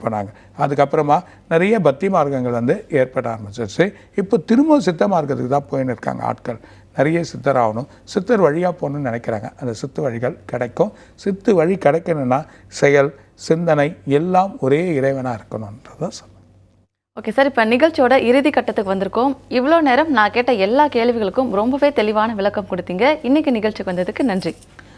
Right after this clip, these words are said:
Speaker 1: வணக்கம். வணக்கம். வந்துட்டு நினைக்கும் கொரோனா கொரோனா இன்னும் நிறைய இருக்கு. அகஸ்டர் சொல்வார்.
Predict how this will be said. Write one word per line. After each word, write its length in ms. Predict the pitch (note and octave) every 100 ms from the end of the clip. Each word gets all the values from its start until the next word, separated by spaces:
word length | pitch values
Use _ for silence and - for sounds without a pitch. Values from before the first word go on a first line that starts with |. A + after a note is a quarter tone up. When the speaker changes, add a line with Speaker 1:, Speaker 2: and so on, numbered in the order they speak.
| _
Speaker 1:
வணக்கம். 420 | - D3+ D3 A3+ C4+
வணக்கம். 400 | E3+ E3+ F3+ F3
வந்துட்டு 280 | D3+ E3 D#3+
நினைக்கும் 400 | D3 C3 C3+ G3+ -
கொரோனா 360 | D#3+ F#3 F#3+ E3
கொரோனா 380 | C#3+ B2+ D3+ A#2+ E3 A3 -
இன்னும் 280 | F#3+ B3+ F#3+
நிறைய 200 | C#3+ C#3
இருக்கு. 180 | - B2
அகஸ்டர் 340 | C3 B2+ A#2+
சொல்வார். 300 | B2+ A2 A2+